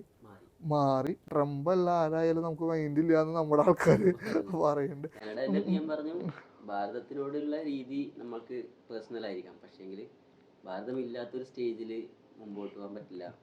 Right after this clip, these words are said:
Speaker 1: അവരുടെ കൊളാബറേഷൻ ഇപ്പൊ അത്യാവശ്യമാണ്.
Speaker 2: ആ ലെവലിൽ നമ്മൾ അംഗീകരിക്കേണ്ടി വരികയാണേ, ആ ലെവലിലേക്ക് മാറി.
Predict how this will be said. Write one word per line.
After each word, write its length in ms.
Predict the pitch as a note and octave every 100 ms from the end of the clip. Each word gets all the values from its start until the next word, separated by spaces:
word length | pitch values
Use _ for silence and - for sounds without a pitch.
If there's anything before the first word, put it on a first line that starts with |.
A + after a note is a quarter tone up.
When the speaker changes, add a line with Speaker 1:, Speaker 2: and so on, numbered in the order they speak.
| -
Speaker 1:
അവരുടെ 260 | G2 G2+
കൊളാബറേഷൻ 580 | G#2+ G2+ G2 G2 G2 -
ഇപ്പൊ 200 | G2+ -
അത്യാവശ്യമാണ്. 600 | F2+ - F2 E2+ - F2 F2 E2 _ _ _ -
Speaker 2:
ആ 100 | C3+
ലെവലിൽ 360 | D#3+ G3 G3 G3+
നമ്മൾ 200 | G3 G3
അംഗീകരിക്കേണ്ടി 800 | G3+ G3+ F#3+ G3+ G3 F3 F#3 F#3+
വരികയാണേ, 340 | F3 C3+ A#2 - _ _ -
ആ 100 | C#3
ലെവലിലേക്ക് 560 | F#3 F#3+ F3 C#3 - C#3+
മാറി. 280 | D3 B2+